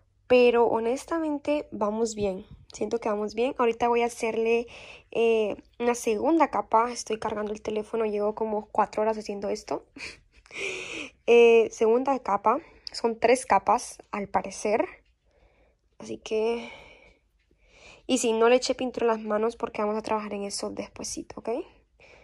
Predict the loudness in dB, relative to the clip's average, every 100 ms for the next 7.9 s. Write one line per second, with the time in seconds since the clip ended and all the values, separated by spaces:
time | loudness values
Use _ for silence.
0 | _ _ -14 -14 -8 -4 -2 -2 -4 -6
1 | -10 -10 _ _ _ _ _ _ _ _
2 | -2 0 2 -2 -2 -4 -2 -4 -2 -2
3 | -4 0 2 2 0 -8 -16 _ _ _
4 | -4 -4 -4 -8 -12 _ -8 -2 0 -2
5 | -2 -4 -4 -6 -6 -6 -6 -8 -10 -12
6 | -14 _ -10 -6 -2 -4 -4 -6 -6 -6
7 | -8 -8 -10 -10 -12 -12 -10 -6